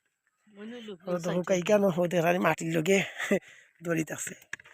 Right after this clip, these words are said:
Speaker 2: রুইলে
Speaker 1: ফুল লাগে।
Speaker 2: পারো। সবটি পারো আস্তে আস্তে। ও দেখানি।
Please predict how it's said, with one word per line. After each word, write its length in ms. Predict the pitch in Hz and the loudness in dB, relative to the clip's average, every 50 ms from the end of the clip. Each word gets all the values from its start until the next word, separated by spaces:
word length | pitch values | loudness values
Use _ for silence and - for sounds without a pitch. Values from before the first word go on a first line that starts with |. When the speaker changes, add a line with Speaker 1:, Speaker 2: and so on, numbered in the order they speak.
| - - - _ - - | -20 -20 -18 _ -10 -6
Speaker 2:
রুইলে 440 | 185 175 180 185 180 165 160 175 196 | 0 2 4 4 6 6 6 4 4
Speaker 1:
ফুল 120 | 240 - | 2 -2
লাগে। 80 | 190 190 | 2 6
Speaker 2:
পারো। 280 | 294 190 170 170 185 190 - - - _ _ _ _ _ _ _ _ _ _ _ _ - _ - _ _ _ _ _ _ _ _ _ _ _ _ _ - - _ _ _ _ | 8 8 10 8 6 4 0 -6 -16 _ _ _ _ _ _ _ _ _ _ _ _ -20 _ -20 _ _ _ _ _ _ _ _ _ _ _ _ _ -20 -20 _ _ _ _
সবটি 360 | - - 190 175 - - - | -10 -10 -10 -10 -6 -4 -2
পারো 240 | 180 170 165 - 156 160 | 4 6 6 8 8 8
আস্তে 260 | 151 - - - - 151 | 6 6 4 -4 -6 -4
আস্তে। 260 | 147 - - - - - - - _ _ - _ _ - _ 403 _ _ _ 440 _ _ _ _ _ 440 _ _ _ _ _ 440 _ _ _ _ _ _ _ _ _ _ _ _ _ _ _ _ | -4 -4 -6 -6 -16 -20 -20 -20 _ _ -20 _ _ -20 _ _ _ _ _ _ _ _ _ _ _ _ _ _ _ _ _ _ _ _ _ _ _ _ _ _ _ _ _ _ _ _ _ _
ও 40 | 185 | -6
দেখানি। 400 | 170 175 160 151 151 143 147 131 | -4 -2 -2 -2 -2 -4 -8 -14